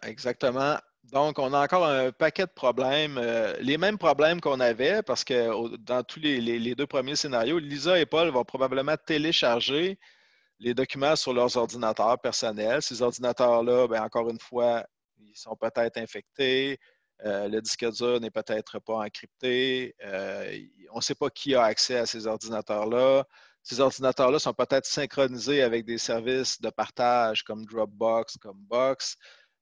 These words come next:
Euh, donc, il y a énormément une surface d'attaque qui est, qui est, qui est grande. Puis en plus, les courriels d'Acme vont certainement rester dans les Gmail et les Hotmail,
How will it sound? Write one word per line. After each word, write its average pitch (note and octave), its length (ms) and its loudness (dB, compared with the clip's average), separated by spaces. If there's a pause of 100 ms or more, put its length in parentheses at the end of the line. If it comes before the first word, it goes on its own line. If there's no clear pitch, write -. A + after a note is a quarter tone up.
Euh, G#2+ 480 2
donc, A#2+ 360 -2
il A2+ 60 -2
y - 20 -2
a - 20 -2
énormément C3 540 -2
une A#2+ 100 -8
surface A#2 420 -2
d'attaque A#2+ 440 0
qui G#2+ 140 -10
est, G2+ 80 -14
qui - 180 -20
est, G2+ 180 -20
qui A2 120 -20
est G#2+ 40 -20
grande. C3 340 0
Puis C#3 160 -6
en C3+ 120 2
plus, F3 320 0
les C3 180 -2
courriels D3+ 480 0
d'Acme C#3 380 2
vont C3 180 -2
certainement D3 720 -2
rester C3 340 -2
dans B2 140 -2
les A#2 140 -2
Gmail A#2+ 500 -2
et A2 100 -2
les A2+ 160 -4
Hotmail, A#2+ 600 -4